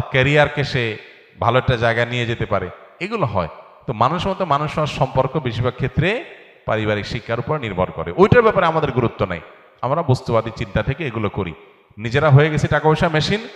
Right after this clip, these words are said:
ছেলে মেয়েকেও টাকা পয়সা মেশিন বানাতে চাই। আর টাকা পয়সা মেশিন হলেই মানুষ সুখী হয় না, তার প্রমাণ আপনার নিজের এই ঘটনা এবং এরকম আরও অহরহ ঘটনা। অতএব মানসিকতার পরিবর্তন খুব বেশি জরুরি। বাচ্চাদেরকে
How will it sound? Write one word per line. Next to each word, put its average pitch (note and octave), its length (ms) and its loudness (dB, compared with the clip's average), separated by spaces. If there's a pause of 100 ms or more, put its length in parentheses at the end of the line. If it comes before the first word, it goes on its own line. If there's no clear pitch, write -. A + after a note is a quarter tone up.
(200)
ছেলে A#2+ 220 -2
মেয়েকেও A#2 320 -2
টাকা B2 140 -2
পয়সা A#2 180 0
মেশিন G#2+ 340 -4
বানাতে G2+ 340 -2
চাই। F2 200 -6 (380)
আর G2+ 80 0 (100)
টাকা C3 200 4
পয়সা D#3 200 2
মেশিন E3 340 0
হলেই F#3 260 4
মানুষ C#3 280 0
সুখী D3+ 340 0
হয় A2 220 4
না, G2 160 -2 (360)
তার A#2 100 0
প্রমাণ C#3 340 -2
আপনার A#2 300 -6
নিজের G#2 320 -6
এই G2 280 -6
ঘটনা E3 400 0 (260)
এবং A#2 220 -4
এরকম G2+ 220 -4
আরও A2+ 160 -2
অহরহ C3+ 500 0 (360)
ঘটনা। D#2+ 360 -4
অতএব A#2+ 320 -4
মানসিকতার D3 560 0
পরিবর্তন B2+ 480 0
খুব E3 240 -4
বেশি F#2+ 260 -6
জরুরি। A#2 360 0 (460)
বাচ্চাদেরকে D3 720 0